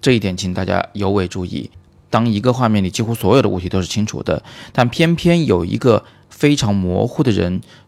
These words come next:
啊，以非常大的面积出现在镜头里面的时候，观众的观感上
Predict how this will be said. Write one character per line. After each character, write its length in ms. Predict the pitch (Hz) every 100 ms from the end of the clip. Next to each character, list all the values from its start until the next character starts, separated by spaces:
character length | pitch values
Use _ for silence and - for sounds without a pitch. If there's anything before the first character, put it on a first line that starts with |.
| -
啊， 200 | 110 98 -
以 260 | 113 101
非 160 | - 165
常 240 | - 127
大 320 | 139 - 240 131
的 100 | 101
面 200 | 127 101
积 120 | 87
出 160 | -
现 120 | 104 98
在 100 | 90
镜 160 | 104
头 120 | 90
里 100 | 85
面 140 | 87 90
的 60 |
时 120 | 85 -
候， 280 | - 85 - - - - _
观 340 | 143 170 196
众 260 | 196 151 98
的 100 | -
观 280 | 123 151 175
感 200 | 104 -
上 300 | - 107